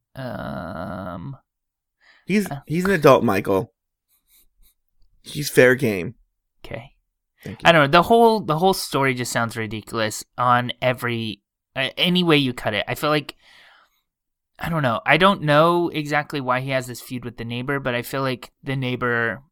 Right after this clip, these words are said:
Speaker 1: not that the neighbor asked for this, but, like,
Speaker 2: It's, it's
Speaker 1: just
Speaker 2: weird.
Speaker 1: give it up. Like,
Speaker 2: Uh,
Speaker 1: everyone needs to just grow up and move on. Even
Speaker 2: I
Speaker 1: the
Speaker 2: think he's a
Speaker 1: police and everything. Like, it should,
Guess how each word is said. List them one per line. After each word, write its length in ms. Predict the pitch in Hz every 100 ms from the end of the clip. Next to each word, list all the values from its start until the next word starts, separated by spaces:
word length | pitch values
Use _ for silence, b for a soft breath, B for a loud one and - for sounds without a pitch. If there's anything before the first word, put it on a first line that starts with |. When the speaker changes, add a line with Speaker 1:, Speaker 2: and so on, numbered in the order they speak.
| _ _ _ -
Speaker 1:
not 200 | 190 208
that 100 | 214
the 100 | 160
neighbor 260 | 143 131 113
asked 340 | 113 107 - -
for 180 | 180
this, 260 | 180 185 180
but, 180 | - 113
like, 360 | 123 117 - - _ _ _
Speaker 2:
It's, 160 | - - -
it's 160 | 262
Speaker 1:
just 120 | 233 196
Speaker 2:
weird. 260 | 247 226
Speaker 1:
give 60 | 175
it 60 | 113
up. 320 | 113 113 -
Like, 200 | 131 123
Speaker 2:
Uh, 40 | -
Speaker 1:
everyone 380 | 180 180 170 151
needs 180 | 131
to 100 | 123
just 260 | 113 113 - - 135 117
grow 340 | 117 120 113
up 260 | 110 104 110
and 160 | 104
move 240 | 104 104 101
on. 280 | 101 104 -
Even 180 | 165
Speaker 2:
I 40 | 202
Speaker 1:
the 40 |
Speaker 2:
think 160 | 220 285
he's 160 | 320 262
a 40 |
Speaker 1:
police 220 | 131 -
and 100 | 113
everything. 340 | 110 113 104 92
Like, 220 | - 113
it 100 | 120
should, 200 | - 131